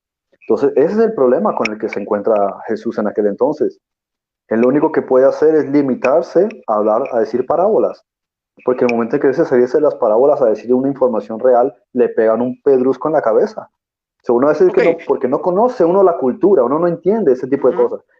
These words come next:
Speaker 1: Jesús, Jesús podía ir libremente al Tíbet, libremente a ese tipo de cultura y hablar las cosas con total naturalidad y la gente se admiraba.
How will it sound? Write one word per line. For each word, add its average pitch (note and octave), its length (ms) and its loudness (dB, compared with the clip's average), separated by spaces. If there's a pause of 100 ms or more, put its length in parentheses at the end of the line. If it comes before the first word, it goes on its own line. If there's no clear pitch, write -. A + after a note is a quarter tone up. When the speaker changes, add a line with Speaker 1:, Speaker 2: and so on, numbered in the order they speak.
(180)
Speaker 1:
Jesús, E3+ 500 0
Jesús B2+ 260 -4
podía E3 340 2
ir E3+ 160 4
libremente D#3+ 640 0
al C#3+ 120 0
Tíbet, A#2+ 360 2 (760)
libremente C#3+ 560 2
a C3+ 60 4
ese C3 140 -4
tipo C3+ 220 -2
de C3+ 60 2
cultura B2 400 0
y B2+ 120 2
hablar A#2+ 540 2
las F#3+ 180 -2
cosas C#3 360 -2
con B2 140 -6
total A#2 240 -2
naturalidad A#2+ 640 0
y C3 40 0
la A#2 120 0
gente A2 200 -4
se C3 100 -6
admiraba. A#2 480 0